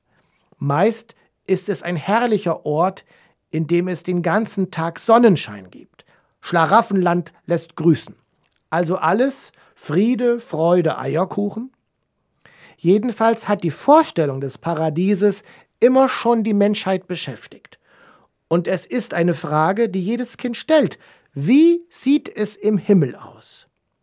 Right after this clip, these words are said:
In früheren Zeiten gab es bei Kirchengebäuden eine Art Vorbau,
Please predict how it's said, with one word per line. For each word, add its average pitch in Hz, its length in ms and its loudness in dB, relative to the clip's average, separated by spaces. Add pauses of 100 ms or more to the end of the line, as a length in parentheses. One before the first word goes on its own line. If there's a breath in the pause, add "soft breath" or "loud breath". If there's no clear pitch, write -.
(840 soft breath)
In 156 120 -4
früheren 226 520 2
Zeiten 202 420 -2
gab 160 220 -4
es 156 100 -10
bei 135 160 -8
Kirchengebäuden 156 1120 -2 (300 soft breath)
eine 151 240 -2
Art 151 220 -6
Vorbau, 135 680 2